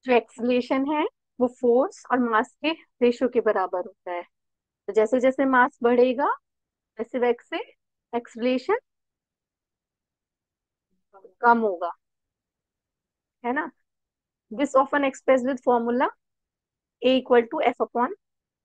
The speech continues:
M। F क्या है? Net force acting on an object, newtons में define करते हैं। M mass on object, kilogram में define करते हैं। A acceleration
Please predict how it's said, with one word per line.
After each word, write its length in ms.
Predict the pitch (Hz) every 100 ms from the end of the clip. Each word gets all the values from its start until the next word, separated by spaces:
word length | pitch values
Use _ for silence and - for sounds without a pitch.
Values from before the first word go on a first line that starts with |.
| _ _
M। 200 | 240 190 - _ _ _ _ _ _ _ _ _ _ _ _ _ _
F 160 | 240 233 _
क्या 140 | 294
है? 140 | 302 311
Net 280 | 254 240 _
force 240 | 262 277 226
acting 320 | - - 254 247
on 100 | 254
an 100 | 254
object, 360 | 233 _ 277 277 _ _ _ _ _ _ _ _
newtons 480 | 226 233 240 247 262
में 100 | 262
define 400 | 262 - 254 262
करते 300 | 262 269 -
हैं। 200 | 277 302 320 _
M 180 | 254 269 247
mass 240 | 226 -
on 160 | 277 254 254
object, 360 | 233 285 285 _ _ _ _ _ _
kilogram 440 | 240 240 240 233 233
में 140 | 240
define 380 | 247 - 254 254
करते 280 | 277 262 277
हैं। 200 | 277 285
A 120 | 254 262
acceleration 640 | 247 - 226 240 240 262